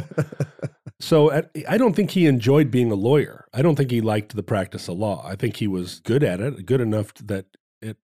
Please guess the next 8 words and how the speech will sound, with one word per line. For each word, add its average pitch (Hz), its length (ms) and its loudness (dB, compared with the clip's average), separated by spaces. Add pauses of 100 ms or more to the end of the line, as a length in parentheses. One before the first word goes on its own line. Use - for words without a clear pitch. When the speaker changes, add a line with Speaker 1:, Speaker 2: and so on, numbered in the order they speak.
Speaker 2:
propelled 110 400 -2
us 95 160 -4
through 98 220 -4
life, 98 440 -6
but 92 160 -8 (680)
I 120 180 -4
think 135 300 -4
he 117 460 -4